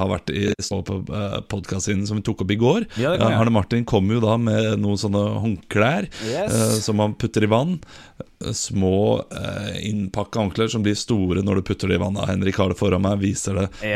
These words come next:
Speaker 2: Yes.
Speaker 1: nå på kamera.
Speaker 2: Ja, ja,
Speaker 1: Og
Speaker 2: ja.
Speaker 1: vi, eh, spurte da etter disse fotballhåndklærne som, eh, man fikk på nittitallet.
Speaker 2: Ja.
Speaker 1: Og hvor det var fra. Vi visste ikke om det var fra en is. Halvor mente at det var i en is.
Speaker 2: Ja.
Speaker 1: Eh,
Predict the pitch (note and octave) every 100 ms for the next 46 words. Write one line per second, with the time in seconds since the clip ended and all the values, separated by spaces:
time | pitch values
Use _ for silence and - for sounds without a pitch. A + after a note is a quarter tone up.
0 | G2+ F2+ F#2 F#2 G2 F#2 G#2 F#2+ G2+ B2
1 | F2+ F2 G2+ G#2+ F#2+ G#2 B2+ - B2 A2
2 | - A2+ - A2+ A2+ D3+ C3 - B2+ A#2
3 | A#2 A#2+ - G2+ - G2+ G2 G2 - A2
4 | C#3 D#3 - - - - - A#2 A2+ A2+
5 | A2+ A2 A2+ A2 A2 A2 - A2 - -
6 | - - - B2 G2+ E2+ F#2+ G2+ G2 G2+
7 | - - G2+ F2+ - G#2+ A#2+ B2+ A#2 G#2
8 | F#2 C3+ D3 C#3+ C#3 - - - - -
9 | C#3 B2 A#2 G2 G2 A2+ - A#2 A#2 A2+
10 | E2 B2 F#3 - - - A#2 A#2 F#2+ A#2
11 | B2 G2+ G#2 G#2 G2 F#2+ - - - -
12 | G#2+ A#2 C#3 G3+ - - - G#2 A#2 -
13 | A#3+ - - - - - A#2 A#2